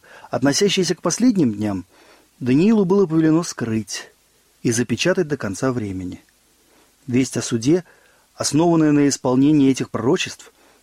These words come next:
не может быть возвещена прежде наступления этого времени. Но, как говорит пророк, в конце времени многие прочитают её, и умножится видение.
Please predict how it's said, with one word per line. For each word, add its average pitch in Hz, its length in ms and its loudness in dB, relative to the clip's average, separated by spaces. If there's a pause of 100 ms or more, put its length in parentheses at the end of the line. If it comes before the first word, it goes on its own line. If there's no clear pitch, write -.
(120)
не 127 160 4
может 202 260 2
быть 190 160 -2
возвещена 147 560 0
прежде 175 400 2
наступления 156 640 2
этого 139 220 0
времени. 98 480 -4 (960)
Но, 120 140 0
как 127 180 -4
говорит 120 320 0
пророк, 113 500 -6 (160)
в - 120 -20
конце 127 360 -2
времени 165 440 2
многие 135 420 2
прочитают 107 720 -6
её, 98 260 -10 (480)
и 139 60 0
умножится 143 580 2
видение. 92 540 -8